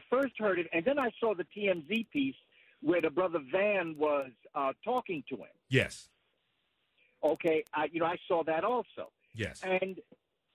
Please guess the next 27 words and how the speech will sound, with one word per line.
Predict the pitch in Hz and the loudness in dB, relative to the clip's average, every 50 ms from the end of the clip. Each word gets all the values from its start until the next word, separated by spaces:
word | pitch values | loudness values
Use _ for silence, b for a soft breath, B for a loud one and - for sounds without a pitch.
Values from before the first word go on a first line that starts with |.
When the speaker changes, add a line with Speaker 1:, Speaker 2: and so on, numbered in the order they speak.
| _ _ | _ _
Speaker 1:
what | - 170 156 226 262 269 | -8 -2 2 2 2 4
I | 247 247 - - - - | 2 0 0 -2 -2 0
think | 254 247 208 - | 0 0 0 2
is | 202 190 165 139 | 2 2 2 2
very | 202 214 214 208 202 | 0 0 2 2 0
important | 190 - - 190 196 190 160 160 147 | -2 0 0 2 2 2 0 -4 -8
is | - - | -4 -4
something | 190 190 - 180 165 156 | -4 -2 -2 -2 0 0
that | 156 139 - - | 0 0 -2 -6
you | 147 - - - | -10 -10 -2 0
said, | 160 131 95 - - _ _ _ _ _ _ _ _ _ - | 0 0 0 -2 -8 _ _ _ _ _ _ _ _ _ -4
and, | 147 143 151 - | -2 -2 0 0
and, | 170 147 143 143 - - - | 0 0 0 0 -2 0 0
and | 143 143 147 | 2 2 2
I | 139 151 147 | 2 0 0
think | - 196 196 165 | 0 -2 2 2
that | 175 160 - - - | 2 2 2 2 2
all | 175 196 202 185 | 4 4 4 4
of | 156 110 107 | 2 0 -4
us, | 98 98 - _ 127 | -8 -12 -12 _ -6
myself | 131 131 131 - - 175 165 190 - - | -6 -6 -4 -2 0 0 0 0 -2 -4
included, | 185 160 - - 165 165 143 110 - - _ _ _ - | -6 -8 -4 -2 -2 -2 -2 -2 -6 -14 _ _ _ -6
Speaker 2:
Okay. | 104 104 - 104 98 92 95 107 - _ _ _ _ _ _ _ _ _ _ | -6 -6 -2 -2 -2 -2 -4 -6 -10 _ _ _ _ _ _ _ _ _ _
Speaker 1:
that | - 269 214 262 269 - - - | 0 0 2 0 -2 -6 -4 0
statement | - 240 233 220 - 196 196 180 - - | 0 0 0 2 0 0 0 0 -2 -4
about | 165 147 175 165 165 160 | -4 -2 0 -2 -2 -2
Harriet | 160 165 175 175 165 160 147 | -2 -2 0 0 0 0 -2